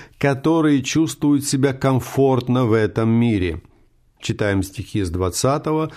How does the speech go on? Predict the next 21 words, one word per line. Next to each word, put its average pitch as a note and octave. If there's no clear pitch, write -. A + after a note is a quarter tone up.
по A#2+
двадцать F2+
второй. F#2
«Помните D3+
слово, B2+
которое A#2+
я A2+
сказал G#2+
вам: F2
раб A2
не G#2
больше A#2
господина F#2
своего. F#2+
Если C3
меня C3+
гнали, G#2+
будут G#2
гнать G2
и G2+
вас. F#2